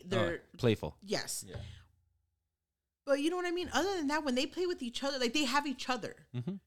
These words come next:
Speaker 2: You know what I mean? So I think that helps also.
Speaker 1: And that's what you were talking about in the garage. Like, oh, oh, they're, uh, or in the,
Speaker 2: When
Speaker 1: in
Speaker 2: we
Speaker 1: the,
Speaker 2: were,
Speaker 1: uh,
Speaker 2: uh-huh.
Speaker 1: uh-huh, it
Speaker 2: When we were, uh-huh.
Speaker 1: Uh-huh. <laughs> When we were in bed, you were talking about how, like, they're lucky to have each other.
Speaker 2: Yes. Yes.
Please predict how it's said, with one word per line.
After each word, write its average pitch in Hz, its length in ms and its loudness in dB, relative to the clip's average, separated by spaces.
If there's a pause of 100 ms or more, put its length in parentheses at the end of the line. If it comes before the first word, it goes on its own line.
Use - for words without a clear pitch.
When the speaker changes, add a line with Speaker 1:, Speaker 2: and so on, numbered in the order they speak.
Speaker 2:
You 240 100 -4
know 262 60 2
what 269 100 4
I 254 40 0
mean? 254 200 -2
So 254 60 -2
I 208 40 -2
think 220 220 -2
that 190 120 -2
helps 185 260 -4
also. - 100 0
Speaker 1:
And 117 80 4
that's 110 120 2
what 120 100 2
you 107 80 2
were 98 100 2
talking 110 220 4
about 90 180 0
in 90 80 2
the 85 60 -2
garage. 92 300 0
Like, 85 220 -2
oh, 92 180 0
oh, 95 180 0
they're, 98 240 0 (600)
uh, 104 160 0 (140)
or 107 180 2
in 95 280 -6
the, 92 240 -2 (220)
Speaker 2:
When 190 140 0
Speaker 1:
in 185 60 4
Speaker 2:
we 185 60 6
Speaker 1:
the, 185 40 4
Speaker 2:
were, 180 140 4
Speaker 1:
uh, 170 80 2
Speaker 2:
uh-huh. 170 340 -2
Speaker 1:
uh-huh, 113 320 4
it - 160 -12 (480)
Speaker 2:
When 170 300 0
we 196 120 6
were, 196 220 6
uh-huh. 196 280 6 (120)
Speaker 1:
Uh-huh. 104 220 2
<laughs> - 40 -6
When 160 120 8
we 180 60 10
were 180 100 10
in 160 100 8
bed, 123 220 6 (580)
you 123 100 -2
were 117 120 4
talking 113 240 2
about 101 220 0
how, 98 180 -2
like, 92 240 -6
they're 107 100 -2
lucky 98 280 0
to 82 60 -2
have 85 160 -2
each 82 160 -6
other. 78 220 -6 (640)
Speaker 2:
Yes. - 680 -4 (560)
Yes. 151 560 -6